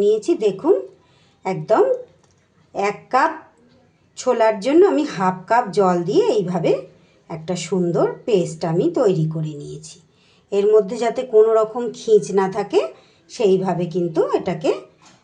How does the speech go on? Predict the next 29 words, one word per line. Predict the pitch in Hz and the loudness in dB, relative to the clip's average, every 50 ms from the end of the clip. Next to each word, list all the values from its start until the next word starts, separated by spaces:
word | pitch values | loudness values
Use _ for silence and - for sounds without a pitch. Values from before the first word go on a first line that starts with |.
| _ - | _ -4
মিহি | 185 196 196 160 156 185 - - 170 | 0 0 2 2 2 0 0 0 -2
পেস্ট | 170 214 330 359 - - - - 339 | -2 -2 -2 -2 -6 -8 -4 0 2
তৈরি | 302 262 208 208 160 156 | 2 2 2 0 -2 -4
করে | 170 156 151 151 147 | -6 -8 -8 -10 -12
নিতে | 147 143 - - 160 156 | -14 -16 -18 -16 -16 -16
হবে। | 156 - 156 156 160 - - _ _ _ _ _ _ _ _ _ _ _ _ _ _ _ _ _ - | -16 -16 -16 -18 -20 -20 -20 _ _ _ _ _ _ _ _ _ _ _ _ _ _ _ _ _ -10
এবার | - 202 185 202 226 233 226 214 | -6 -6 -2 0 -2 -2 -2 -4
এটা | 202 - 233 254 269 254 | -6 -4 -2 -2 0 0
আমি | 214 214 269 320 302 214 | -2 -2 -4 -4 -4 -6
একটা | - - - 247 - - 640 640 440 180 | -6 -8 -6 -4 -4 -4 -4 -6 -4 -2
বাটির | 214 214 190 165 160 196 185 175 180 175 | -2 0 -2 -2 -4 -6 -6 -6 -8 -10
মধ্যে | 170 165 175 - 381 640 - - - _ _ - - - - - _ - - - - - _ _ _ - 196 | -10 -10 -8 -6 -6 -6 -8 -12 -18 _ _ -20 -20 -20 -20 -20 _ -18 -16 -16 -16 -18 _ _ _ -8 -6
নিয়ে | 214 220 214 196 185 170 | -4 -2 0 -2 -2 -2
নিচ্ছি। | 160 160 160 160 - - - 165 - - - - - - _ _ _ _ _ | -4 -6 -8 -8 -12 -14 -16 -16 -14 -12 -12 -14 -14 -16 _ _ _ _ _
খুব | - 254 233 196 - - | -12 -12 -10 -8 -8 -6
ভালো | - 202 190 185 190 190 - | -4 -4 -4 -4 -6 -6 -8
করে | 214 220 294 311 - 269 | -8 -8 -8 -4 -2 -2
কাচিয়ে | 233 226 - - - 262 254 247 247 | -2 -2 -2 -6 -8 -6 -6 -4 -6
নিয়ে | 240 233 233 233 233 | -6 -8 -10 -10 -10
নিতে | 240 247 - 285 277 269 | -10 -8 -6 -6 -4 -4
হবে। | 277 254 339 403 - - - _ _ _ _ - - - _ _ - 180 165 | -4 -4 -6 -8 -8 -10 -16 _ _ _ _ -20 -20 -20 _ _ -14 -12 -8
ভুলেও | 165 240 233 262 311 359 392 403 403 359 | -6 -4 -2 0 0 2 0 0 0 -2
কিন্তু | 320 277 269 - - 381 - 403 285 | -2 -2 -2 -2 -4 -4 -2 0 0
মিক্সির | 254 226 196 - - - 262 262 208 190 - - - _ _ - - - - _ - 175 | 0 0 -4 -8 -10 -8 -6 -6 -6 -8 -12 -16 -20 _ _ -20 -20 -20 -20 _ -14 -8
ধোয়া | 202 233 240 247 254 196 220 | -4 -2 0 0 0 0 0
জল | 208 208 208 233 320 381 370 233 214 | 0 0 0 2 2 0 0 0 -2
এর | 214 208 202 | -4 -2 -2
মধ্যে | 202 190 185 220 330 294 277 | -2 -2 -2 -4 -4 -2 -2
ব্যবহার | 233 196 170 180 185 202 175 | -2 -2 -2 -4 -4 -6 -6